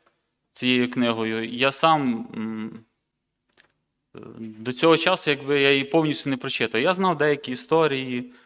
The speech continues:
про Даниїла, про, е, цей рів лев'ячий. Я знав про трьох друзів, які були вкинені,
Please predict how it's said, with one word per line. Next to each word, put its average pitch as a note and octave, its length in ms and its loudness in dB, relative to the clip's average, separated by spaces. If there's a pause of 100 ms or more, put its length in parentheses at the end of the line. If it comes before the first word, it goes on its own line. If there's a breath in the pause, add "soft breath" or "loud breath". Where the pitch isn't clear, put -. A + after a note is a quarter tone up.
про C#3+ 160 0
Даниїла, B2+ 800 0
про, B2 600 -2 (500 loud breath)
е, G2+ 300 -4 (800)
цей G#2+ 580 -4
рів C3 360 -2
лев'ячий. A#2+ 920 -2
Я A#2 160 0
знав C3+ 320 0
про B2 600 2
трьох B2+ 300 -4
друзів, C#3 420 -2
які B2+ 260 -6
були B2 220 -2
вкинені, A#2 800 -4